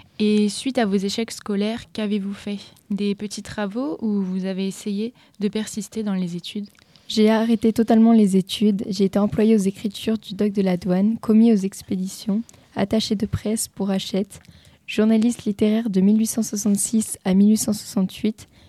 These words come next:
Speaker 2: et journaliste politique de mille huit cent soixante-neuf à mille huit cent soixante et onze, ce qui m'a permis de rencontrer de nombreux auteurs.
Speaker 1: Et bon, euh, comme qui par exemple ?
Speaker 2: Gustave Flaubert, Alphonse Daudet ou même Guy de Maupassant.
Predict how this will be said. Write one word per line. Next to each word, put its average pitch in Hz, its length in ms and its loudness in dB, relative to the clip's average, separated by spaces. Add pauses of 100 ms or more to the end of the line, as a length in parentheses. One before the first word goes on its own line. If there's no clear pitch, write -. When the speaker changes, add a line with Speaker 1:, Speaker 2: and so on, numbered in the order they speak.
(160)
Speaker 2:
et 190 80 0
journaliste 214 560 0 (240)
politique 202 480 -2
de 190 100 0
mille 202 200 4
huit 208 80 4
cent 214 160 -6
soixante-neuf 196 540 -2 (120)
à 190 100 2
mille 208 200 4
huit 214 60 2
cent - 140 -10
soixante 208 440 -6
et 185 40 0
onze, 196 220 -2 (380)
ce - 160 -8
qui - 160 -2
m'a 190 120 4
permis 202 300 4
de 202 80 2
rencontrer 190 480 -2
de 190 120 0
nombreux 190 400 2
auteurs. - 440 -8 (760)
Speaker 1:
Et 226 120 -4
bon, 240 160 0 (400)
euh, 190 320 -2
comme 214 220 0
qui 262 140 -4
par 220 160 -2
exemple ? 196 440 -2 (840)
Speaker 2:
Gustave 214 400 0
Flaubert, 196 760 -2
Alphonse 208 360 0
Daudet 196 480 2
ou 202 60 0
même 202 240 2
Guy 202 140 -2
de 208 80 4
Maupassant. 202 500 -4